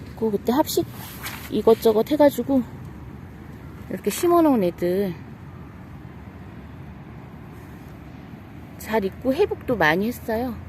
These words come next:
이게 마리드 금인데 얘도 냉해 입어가지고 이파리 다 훌쩍 떨어뜨리는 애들이 지금 이렇게 새로 자구가 크고 있어요. 그리고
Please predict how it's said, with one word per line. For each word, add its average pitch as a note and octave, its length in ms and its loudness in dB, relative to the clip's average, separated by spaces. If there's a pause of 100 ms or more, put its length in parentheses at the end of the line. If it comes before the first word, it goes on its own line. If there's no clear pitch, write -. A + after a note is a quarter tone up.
(1400)
이게 G#3+ 220 2
마리드 G#3+ 380 4
금인데 G#3 760 2 (460)
얘도 A#3+ 240 4
냉해 G3+ 300 8
입어가지고 F#3+ 640 4
이파리 B3+ 340 -2
다 G3+ 180 0
훌쩍 D4 420 -6
떨어뜨리는 D#4+ 520 0
애들이 F3 580 -4
지금 F3+ 220 -8
이렇게 E3+ 320 -10 (800)
새로 B3 260 -6
자구가 G3+ 760 0 (840)
크고 - 220 -2
있어요. - 280 -6 (3750)
그리고 F#3+ 640 -4